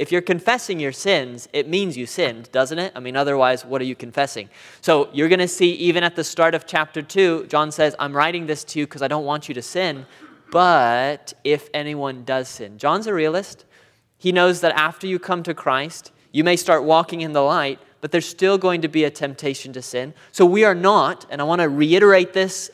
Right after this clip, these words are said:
as often as I can throughout the book of John.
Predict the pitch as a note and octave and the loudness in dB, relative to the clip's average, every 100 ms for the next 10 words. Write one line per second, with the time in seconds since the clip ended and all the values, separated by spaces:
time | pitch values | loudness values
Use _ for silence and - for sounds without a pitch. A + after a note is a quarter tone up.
0 | - D3+ C#3 - - F3+ G#3+ - A3 G3 | 0 0 -2 -6 4 4 4 0 -2 0
1 | E3 D#3+ - E3+ D#3 C3 B2+ D3 - D#3 | 2 0 -2 -6 -4 -6 -6 -2 0 2
2 | E3+ E3+ F3 E3 E3+ D3+ C#3 C#3+ A#2+ A2 | 2 -2 -4 -4 -4 -4 -2 0 0 -6